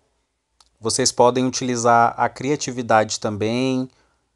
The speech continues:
fazer num tecido estampado, fica muito bonito, né?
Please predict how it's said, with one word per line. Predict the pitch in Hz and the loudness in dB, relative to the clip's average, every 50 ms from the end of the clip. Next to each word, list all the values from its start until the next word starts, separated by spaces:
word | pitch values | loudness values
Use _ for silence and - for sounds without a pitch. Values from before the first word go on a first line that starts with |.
| _ _ _ _ | _ _ _ _
fazer | _ - 117 117 110 110 123 120 | _ 2 2 2 4 2 -2 -2
num | 123 127 127 120 | -2 -2 -2 -2
tecido | - 123 117 - - - - 113 113 113 117 120 117 | -4 -4 -2 -2 -2 -2 -2 -4 -4 -4 -4 -4 -4
estampado, | 113 - - 127 123 120 - - 120 123 127 123 123 123 123 123 120 123 | -4 -4 -2 -2 -2 -2 2 6 6 8 8 8 8 6 4 2 -2 -10
fica | - - 127 120 - 127 | -10 -10 -10 -6 -4 -4
muito | 117 113 117 123 135 151 165 170 165 - | -2 -2 -2 0 0 2 0 0 -2 -6
bonito, | 120 123 120 113 113 113 117 120 127 131 - - 117 | -6 -4 -2 -2 -2 -2 -2 -2 -4 -6 -6 -6 -4
né? | 120 131 147 160 | -2 -2 -2 -4